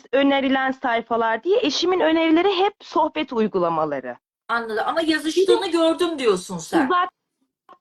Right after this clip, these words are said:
Speaker 1: şöyle gördüm hocam. Ee, pembe bir ekran vardı. Ee, biriyle çok gülüyordu telefonda evde konuşurken. Yanına gittiğimde telefonu sakladı, ters çevirdi.
Speaker 2: Hmm.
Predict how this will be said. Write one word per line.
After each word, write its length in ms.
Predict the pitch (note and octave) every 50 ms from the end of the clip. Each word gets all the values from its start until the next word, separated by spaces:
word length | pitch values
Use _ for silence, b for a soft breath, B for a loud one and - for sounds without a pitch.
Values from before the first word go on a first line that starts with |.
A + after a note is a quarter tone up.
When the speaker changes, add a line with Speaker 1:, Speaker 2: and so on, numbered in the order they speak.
| _ _
Speaker 1:
şöyle 400 | - - - G4 G4+ G#4+ F#4+ F#4+
gördüm 460 | F4+ B3 D#4 C#4+ C4+ B3+ G#3+ C4+ C4
hocam. 320 | C4 C4+ C4 - A4+ C5 - B B B B B B B B - -
Ee, 320 | C4+ D4 D4+ D4+ D4+ - - _ _ _ _
pembe 420 | - F4 E4+ F4+ F#4 E4+ G#4+ G#4+
bir 80 | D#4+ F#4+
ekran 600 | C#5+ D4 D#4+ - - - F4 F4 E4+ E4+ D#4+ C#4
vardı. 400 | A#3 G#3+ G#3 G3+ G3 G3 F#3+ C#4+ F#4 C5 D5+ D5+ - _ _ _ _ _ _ _ _ _ _ -
Ee, 420 | - C#4 C#4+ D4 - D4 D4 D4 A3+
biriyle 420 | B3+ F4+ F#4+ G4+ G4+ G4 E4+ F#4 F#4+
çok 340 | - - G4 G4+ D#4+ C#4+
gülüyordu 680 | B3 C4+ C#4+ C#4 D#4 D#4+ D#4+ C#4 A3 F#3+ F#3+ E3+ E3 - - _ _ _
telefonda 540 | - C#4 B3+ B3+ B3 - C#4 B3+ B3+ A#3+
evde 340 | B3 - - C4 B3 G#3 C4
konuşurken. 880 | B3+ - - C4+ C4 C4 B3+ - - B3+ A#3 G3+ - C4+ D4+ F#4+ C5 D5 b b b b b b b b _ _ -
Yanına 400 | E4+ B3 D#4 E4+ F4 F#4+ G4 G4+
gittiğimde 540 | F#4+ E4 G4 F#4+ - - F#4+ G4 G4+ A4 B4
telefonu 460 | - - G4 F4 F#4+ - F#4+ F#4+ F#4+
sakladı, 520 | - - - D#4 C#4 - - B3+ C#4 G#4+ A4
ters 260 | - G4 F4 D#4+ D#4
çevirdi. 560 | - - - B3 G#3+ G3 F#3+ E3 F3 E3+ C4+ F#4 C5+ D5
Speaker 2:
Hmm. 260 | G#3 G#3+ G#3+ G#3 G3